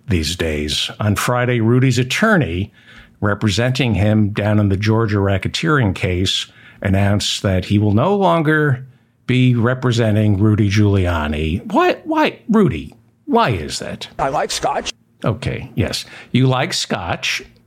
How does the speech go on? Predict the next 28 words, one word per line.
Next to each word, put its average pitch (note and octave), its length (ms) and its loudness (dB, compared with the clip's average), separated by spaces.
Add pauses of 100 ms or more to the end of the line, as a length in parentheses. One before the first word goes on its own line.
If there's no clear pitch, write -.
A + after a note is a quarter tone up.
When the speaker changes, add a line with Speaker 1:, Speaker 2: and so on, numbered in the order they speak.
(600)
Speaker 1:
Well, G#3+ 320 2
you E3+ 120 2
don't C3 180 2
really F2+ 260 0
like D2+ 240 -6
scotch. - 720 -4
Y-, - 160 -2
you D#3+ 380 2
just C3+ 180 2
need G#2+ 160 2
to G#2 60 0
get E2+ 180 -4
shit-faced. - 800 -6 (120)
Uh, - 60 -6 (240)
it B2 80 2
doesn't C#3 280 2
matter A2 260 2
if F#2 120 -6
it's F2+ 140 -4
scotch - 840 -4 (360)
or A2+ 280 2
nail G#2 300 2
polish C#2+ 500 -4
remover, F2 540 -2
you G2+ 240 2
degenerate A2 840 0
syphilitic F#2+ 720 -2
racist. F2+ 920 -4